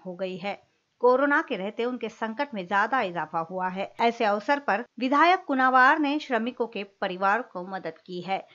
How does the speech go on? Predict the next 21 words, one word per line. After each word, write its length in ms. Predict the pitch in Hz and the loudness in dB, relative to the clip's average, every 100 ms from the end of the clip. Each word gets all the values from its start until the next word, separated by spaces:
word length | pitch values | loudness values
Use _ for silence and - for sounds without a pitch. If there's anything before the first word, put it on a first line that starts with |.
| - - | -20 -10
छह 240 | - 311 349 | 0 2 2
सौ 180 | 330 247 | 0 -2
चौपन 440 | 254 240 262 262 | 0 -2 -2 -4
श्रमिकों 480 | 262 240 202 202 202 - | -4 -4 -6 -8 -10 -10
के 220 | 196 214 | -10 -10
परिवारों 560 | 226 185 175 175 202 240 | -10 -8 -4 -2 -2 -4
को 160 | 190 | -10
सोशल 460 | 175 220 233 233 180 | -10 -10 -8 -8 -8
डिस्टेंसिंग 540 | 190 - 262 269 277 | -12 -8 -8 -6 -6
का 120 | - 170 - | -4 -4 0
पालन 340 | 202 214 233 | 0 0 -4
करके 340 | 175 190 220 175 | -4 -8 -6 -2
स्थानीय 460 | 302 294 339 381 | 2 4 2 -2
श्रमिक 380 | 311 240 208 214 - | -6 -6 -8 -10 -16
भवन 220 | 202 233 | -14 -12
में 160 | 233 233 | -12 -14
एक 340 | - 240 240 | -10 -10 -10
महीने 320 | 226 208 233 277 | -12 -12 -12 -12
के 160 | 208 | -14
भोजन, 420 | 175 196 208 262 | -16 -14 -12 -12
किराना 540 | 269 208 190 202 220 | -12 -12 -8 -8 -10